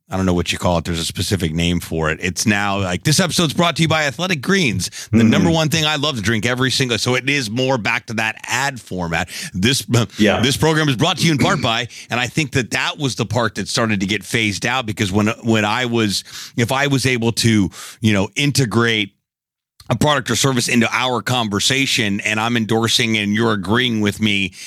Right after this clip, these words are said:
Speaker 1: And I'm like, "Oh, and by the way, shameless plug, go to podcastlaunch lab dot com forward slash ad for ten percent off while we're talking about it." Well, I mean, why not,
Speaker 2: Mm-hmm.
Speaker 1: Mason? You know, that type of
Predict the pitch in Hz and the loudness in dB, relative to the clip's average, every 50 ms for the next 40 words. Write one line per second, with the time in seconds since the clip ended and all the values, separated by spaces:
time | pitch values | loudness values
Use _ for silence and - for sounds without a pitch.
0 | - - - - 110 107 110 107 110 110 110 104 117 117 113 104 127 117 120 120 | -16 -10 -4 -2 -2 0 0 0 0 0 0 0 2 2 2 2 2 0 0 0
1 | 110 104 101 107 117 120 117 104 - - - 131 123 117 107 101 95 - - - | 0 0 2 2 2 2 2 0 0 0 0 2 2 2 2 2 2 0 0 -2
2 | - 127 123 117 104 90 110 117 117 107 95 - 117 113 113 107 90 110 110 107 | 0 0 0 0 0 0 0 0 2 0 0 0 -2 -2 -2 -2 -2 -2 -2 -2
3 | 101 - 113 110 110 107 - - 113 107 104 101 95 110 101 101 - - 110 110 | -4 -2 -2 0 0 -2 -2 -2 -2 0 0 0 0 -2 -2 -2 -2 -2 0 0
4 | 107 101 - - 113 110 107 101 - - 110 95 92 90 - - - - 107 110 | 0 0 0 0 2 2 2 2 2 0 0 0 0 0 -2 -4 -4 -4 -2 -2
5 | 117 117 113 104 92 87 87 85 - - - - - - - - - 120 101 - | -2 -2 -2 -4 -4 -6 -8 -10 -12 -14 -20 -20 -18 -18 -8 -2 0 2 2 2
6 | 113 95 104 95 - 110 98 101 107 107 98 92 - - 101 98 98 95 92 90 | 0 2 0 2 2 2 4 4 4 4 2 2 0 0 0 0 2 2 2 0
7 | 87 82 - 107 104 110 101 95 90 85 78 78 78 78 78 78 82 87 95 98 | 0 0 2 2 2 0 0 0 -2 0 2 2 2 2 0 0 2 2 2 4
8 | 98 92 87 82 87 95 98 92 90 87 85 92 101 107 95 82 73 78 78 78 | 4 4 4 4 4 4 4 4 2 0 0 0 0 0 0 -2 -2 -2 -2 -2
9 | 76 80 - - 98 98 110 110 104 98 90 113 127 156 - - - 143 139 123 | -2 0 -2 0 0 2 2 2 2 2 2 0 0 -2 -4 -4 -2 -2 -2 -2
10 | - 113 101 87 73 | -2 -2 -2 -2 -6